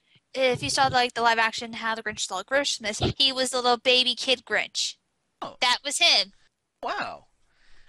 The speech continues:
Speaker 1: Yeah. And I think for, but for, um, T V shows, like, I know people are telling me to get into Agent of shield. I need to. I ha-, I got the first season of my Netflix queue. I know people are telling me,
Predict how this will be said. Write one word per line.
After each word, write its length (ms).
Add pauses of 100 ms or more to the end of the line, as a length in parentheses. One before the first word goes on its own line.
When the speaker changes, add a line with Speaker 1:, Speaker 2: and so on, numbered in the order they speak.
(140)
Speaker 1:
Yeah. 420 (680)
And 300 (600)
I 100
think 180
for, 140 (220)
but 240
for, 220
um, 480 (200)
T 180
V 140
shows, 440
like, 180 (1040)
I 180
know 260
people 220
are 80
telling 280
me 140
to 120
get 260
into 200
Agent 260
of 60
shield. 540
I 220
need 320
to. 340
I 180
ha-, 400
I 240 (120)
got 180
the 80
first 240
season 280
of 40
my 160
Netflix 460
queue. 260
I 100
know 120
people 220
are 40
telling 220
me, 140